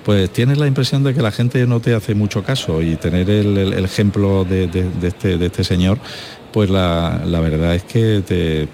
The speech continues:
te motiva para, para seguir haciendo esto. Así que mu-, eh, muchísimas gracias por su testimonio, de verdad, y, y enhorabuena, y a seguir así, y a ir haciendo, y a, a intentar convencer a toda su familia y a los de su entorno que lo hagan, ¿eh?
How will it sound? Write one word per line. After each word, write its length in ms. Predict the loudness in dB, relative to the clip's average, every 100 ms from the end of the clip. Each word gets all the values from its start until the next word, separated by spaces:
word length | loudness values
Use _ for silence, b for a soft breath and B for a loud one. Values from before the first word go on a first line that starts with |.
| -6
te 100 | -2
motiva 400 | -2 2 2 2
para, 240 | 0 -2 -2
para 200 | -2 -4
seguir 260 | -2 -2 -2
haciendo 400 | -2 -2 0 -2
esto. 340 | -2 -4 -2
Así 180 | -2 0
que 160 | 2 2
mu-, 240 | 2 0 0
eh, 180 | -2 0
muchísimas 460 | 0 2 2 4
gracias 460 | 2 0 0 0 0
por 160 | -2
su 100 | -4
testimonio, 600 | -4 -4 -2 0 2 2 2
de 100 | 0
verdad, 300 | 0 0 0
y, 140 | 0
y 160 | 0 0
enhorabuena, 460 | 0 2 2 2
y 60 | 2
a 100 | 0
seguir 360 | 0 0 2
así, 280 | 0 0 -2 B B B B
y 140 | -2 2
a 100 | 2
ir 200 | 2 2
haciendo, 520 | 0 0 2 2 2
y 120 | 2
a, 480 | 0 0 -2 -4 0
a 40 |
intentar 360 | 0 0 -2 -2
convencer 480 | 2 2 2 0 0
a 100 | 0
toda 240 | 0 0
su 140 | 0
familia 440 | -2 0 0 2 2
y 40 |
a 60 | 2
los 120 | 0
de 100 | 0
su 140 | 0
entorno 420 | -2 0 0 0 0
que 120 | 0
lo 120 | 0
hagan, 280 | -2 -4 -2
¿eh? 140 | -2